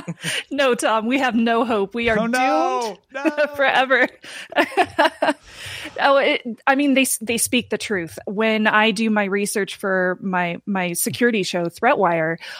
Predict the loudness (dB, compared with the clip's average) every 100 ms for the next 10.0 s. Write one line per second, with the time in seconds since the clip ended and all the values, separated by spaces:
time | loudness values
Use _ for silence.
0 | -18 -2 0 2 2 2 2 -2 0 0
1 | -2 -4 -4 -4 -2 0 2 4 4 2
2 | 0 0 2 4 4 0 -2 2 2 2
3 | -2 -4 -2 0 0 0 -2 -2 0 -2
4 | -4 -12 -14 0 2 4 2 2 2 2
5 | 2 0 0 0 2 2 0 0 0 2
6 | 2 2 2 -2 0 -2 -2 0 0 0
7 | 2 2 2 2 0 0 0 2 2 -2
8 | 0 0 0 -4 -2 -2 -2 -2 -2 -2
9 | -6 -2 -2 2 0 0 2 2 2 -6